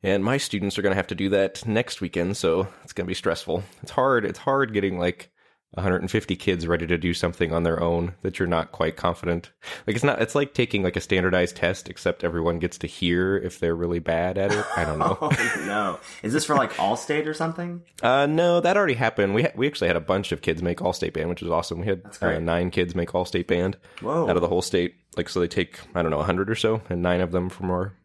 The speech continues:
Speaker 1: were from our small little town here.
Speaker 2: That's great, man.
Speaker 1: Yeah, really cool.
Speaker 2: Sweet. All right, so we've got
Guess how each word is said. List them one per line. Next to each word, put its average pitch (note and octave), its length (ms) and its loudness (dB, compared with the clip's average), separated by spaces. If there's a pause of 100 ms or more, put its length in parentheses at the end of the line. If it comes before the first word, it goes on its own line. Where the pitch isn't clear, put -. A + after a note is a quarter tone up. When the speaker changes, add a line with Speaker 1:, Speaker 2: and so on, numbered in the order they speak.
(140)
Speaker 1:
were G2 60 -14
from F#2 160 -8
our F#2+ 100 -6
small G2 260 -2
little G#2 160 -2
town G#2+ 280 0
here. A2 180 -2 (160)
Speaker 2:
That's - 160 -14
great, - 260 -6
man. D#2 220 -12 (220)
Speaker 1:
Yeah, B2+ 140 0 (120)
really A2+ 140 -2
cool. C3 240 -4 (100)
Speaker 2:
Sweet. - 240 -6 (380)
All - 80 4
right, - 140 -2
so D#3 120 -4
we've F3 200 0
got F#3+ 320 2